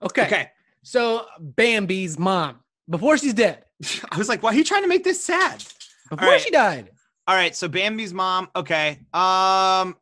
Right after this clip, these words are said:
Speaker 2: other famous deer. Um,
Speaker 1: <laughs> It's your turn, dude.
Speaker 2: yeah, no, no, I got it. Fuck, you think I don't know famous deer?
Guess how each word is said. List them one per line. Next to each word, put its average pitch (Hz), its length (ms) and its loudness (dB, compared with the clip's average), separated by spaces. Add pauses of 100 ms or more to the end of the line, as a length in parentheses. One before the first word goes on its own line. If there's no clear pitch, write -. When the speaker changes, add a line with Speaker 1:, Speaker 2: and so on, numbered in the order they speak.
Speaker 2:
other 196 680 2
famous 175 880 -6 (280)
deer. 131 540 -6 (220)
Um, 151 960 0
Speaker 1:
<laughs> - 60 -20 (420)
It's - 100 -12
your 185 120 0
turn, 247 360 2
dude. 220 320 6 (160)
Speaker 2:
yeah, 208 300 2
no, 220 120 0
no, 262 140 -2
I 269 120 2
got 151 320 -2
it. - 100 -20
Fuck, 453 440 -2
you 247 140 -2
think 403 200 -2
I 381 60 6
don't 392 120 4
know 349 140 4
famous 285 460 -4
deer? 262 380 -2